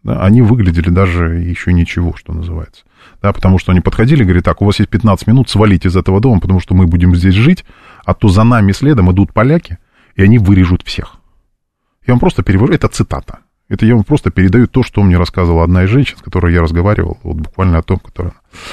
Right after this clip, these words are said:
ретировалась из этой территории, которая потеряла мужа, которая была ранена сама.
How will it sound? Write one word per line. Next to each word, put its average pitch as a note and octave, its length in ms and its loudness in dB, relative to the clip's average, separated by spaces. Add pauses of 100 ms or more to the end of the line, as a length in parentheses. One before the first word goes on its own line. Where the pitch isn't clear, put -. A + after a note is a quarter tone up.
(280)
ретировалась F2 640 0
из E2 100 0
этой E2 320 -2
территории, E2+ 520 -2
которая - 260 -6
потеряла E2 340 -2
мужа, G2+ 320 0
которая E2 300 -8
была D#2+ 160 -2
ранена F#2+ 320 0
сама. - 260 -14